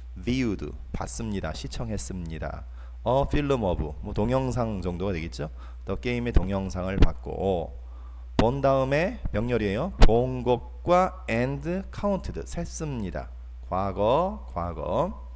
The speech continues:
The number of는 뭐뭐의 개수란 뜻이죠. A number of는 많은이고, the number of는 뭐뭐의 개수예요.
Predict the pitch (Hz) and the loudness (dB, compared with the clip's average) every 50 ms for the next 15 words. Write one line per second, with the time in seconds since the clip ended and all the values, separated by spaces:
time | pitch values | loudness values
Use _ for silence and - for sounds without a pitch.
0 | - - - - - - - - - - - - - - - - 127 135 147 156 | -14 -14 -14 -14 -14 -14 -14 -14 -14 -14 -14 -14 -14 -6 2 6 8 8 8 8
1 | 151 139 120 123 120 127 123 117 117 110 101 110 117 120 117 117 101 - - 90 | 6 4 2 4 6 6 6 6 4 2 0 0 -2 -2 -2 -4 -6 -8 -4 -2
2 | 95 98 104 110 110 107 107 107 117 120 113 - - - - 92 - - - - | 0 0 0 0 0 0 0 0 -2 -4 -6 -8 -8 -8 -6 -6 -6 -8 -8 -8
3 | - - - 113 113 104 95 90 92 87 85 - 98 90 - 95 92 113 135 156 | -8 -6 -4 -4 -4 -2 -4 -4 -4 -6 -8 -8 -10 -8 -8 -8 -8 -8 -8 -8
4 | 170 - - - - - - - - - - - - - - 98 104 113 120 123 | -8 -10 -12 -12 -12 -12 -12 -14 -14 -14 -14 -14 -12 -6 0 4 4 6 6 6
5 | 120 113 95 95 101 104 101 107 104 101 101 - 82 95 87 87 90 90 107 117 | 4 2 2 0 0 2 2 2 2 2 2 0 0 0 0 -2 -2 -4 -4 -6
6 | 123 - - - 82 85 90 92 95 95 95 107 120 117 98 85 82 80 80 104 | -8 -10 -10 -10 -6 -4 -4 -2 -2 -2 0 0 0 0 -2 -2 -4 -4 -2 -2
7 | 147 190 202 - - - - - - - - - - - 87 95 107 117 127 147 | -2 -4 -6 -8 -12 -14 -14 -14 -14 -14 -14 -12 -6 -2 0 2 4 4 4 4
8 | 160 180 202 196 - - - 92 92 90 92 92 98 98 87 85 80 82 87 107 | 2 0 -2 -6 -10 -12 -10 -8 -6 -6 -4 -2 -2 -2 -2 -2 -4 -4 -4 -4
9 | 131 127 85 82 85 87 90 90 90 113 127 - - - 82 - - - 80 73 | -6 -6 -6 -6 -4 -4 -4 -4 -4 -4 -6 -6 -8 -8 -8 -8 -8 -10 -10 -10
10 | - - | -10 -12